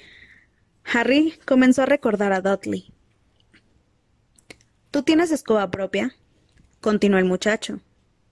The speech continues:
"No", dijo Harry. "¿Juegas al menos al Quidditch?". "No", dijo de nuevo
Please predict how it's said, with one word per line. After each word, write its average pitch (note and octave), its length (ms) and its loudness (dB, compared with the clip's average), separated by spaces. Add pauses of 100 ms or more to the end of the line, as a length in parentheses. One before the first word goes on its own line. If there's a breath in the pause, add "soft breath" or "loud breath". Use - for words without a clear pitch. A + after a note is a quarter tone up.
(920)
"No", G#3+ 400 2 (640)
dijo G#3 520 2
Harry. G3+ 340 -8 (1000)
"¿Juegas B3+ 340 0
al B3 120 0
menos G#3 260 2
al F#3+ 160 -2
Quidditch?". G3+ 640 -4 (1040)
"No", G#3 400 0 (520)
dijo G#3 360 -2
de G#3 120 6
nuevo G3 260 4